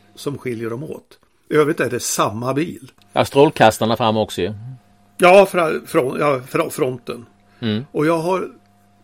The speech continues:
Speaker 1: suttit idag och försökt utröna hur det är med interiören. För att Volvo har släppt en sån där halv bild idag, eh, när vi pr-, spelar in det här. Och jag har ju försökt jämföra det med Seekers då interiör. Det ser ut som exakt samma,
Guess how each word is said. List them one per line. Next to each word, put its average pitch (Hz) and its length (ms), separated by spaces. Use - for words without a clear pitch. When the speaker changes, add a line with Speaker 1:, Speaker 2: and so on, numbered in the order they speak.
Speaker 1:
suttit 180 420
idag 170 200
och 165 60
försökt 156 400
utröna 143 560
hur 147 240
det 147 140
är 127 160
med 143 160
interiören. 170 760
För 143 100
att 139 240
Volvo 156 240
har 151 80
släppt - 360
en 143 100
sån 135 160
där 131 80
halv 131 560
bild 117 460
idag, 117 380
eh, 120 420
när 123 120
vi 117 100
pr-, - 180
spelar 120 300
in 113 180
det 110 80
här. 117 260
Och 120 280
jag 120 140
har 117 60
ju 123 100
försökt 117 260
jämföra 123 320
det 113 100
med 117 140
Seekers 139 560
då 131 80
interiör. 120 460
Det 156 140
ser 160 180
ut 139 120
som - 220
exakt - 540
samma, 110 360